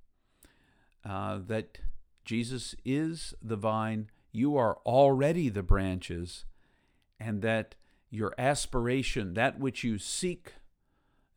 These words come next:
to or aspire to, uh,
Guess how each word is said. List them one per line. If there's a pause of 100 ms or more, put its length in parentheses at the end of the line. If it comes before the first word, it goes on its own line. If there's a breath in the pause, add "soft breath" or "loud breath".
to
or
aspire
to, (960)
uh,